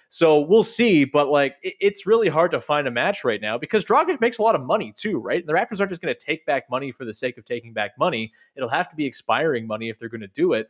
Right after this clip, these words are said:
uh, unless they really kind of fancy themselves as stealthy contender and then they wanna go make some move to, move to add. Maybe Dragic plus a pick can kind of be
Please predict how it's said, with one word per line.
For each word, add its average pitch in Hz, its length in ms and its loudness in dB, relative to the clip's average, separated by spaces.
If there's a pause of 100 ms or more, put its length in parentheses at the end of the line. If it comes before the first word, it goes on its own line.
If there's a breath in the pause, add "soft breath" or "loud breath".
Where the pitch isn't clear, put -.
(360)
uh, 139 80 -10 (140)
unless 143 380 0
they 147 160 2
really 143 260 -2
kind 139 180 -6
of 113 100 -8
fancy 143 300 -6
themselves 123 540 -4
as 113 120 -8
stealthy 127 440 -4
contender 123 560 -4
and 117 80 -8
then 120 80 -8
they 120 80 -4
wanna 120 240 -4
go 120 160 -2
make 117 240 -8
some 117 240 -6
move 123 220 -4
to, 123 180 -14
move 123 180 -12
to 123 180 -10
add. 165 280 0
Maybe 131 240 -6
Dragic 123 480 -4
plus 139 180 -6
a - 60 -12
pick - 300 -8
can 139 120 -14
kind 123 180 -4
of 113 120 -8
be 123 280 -4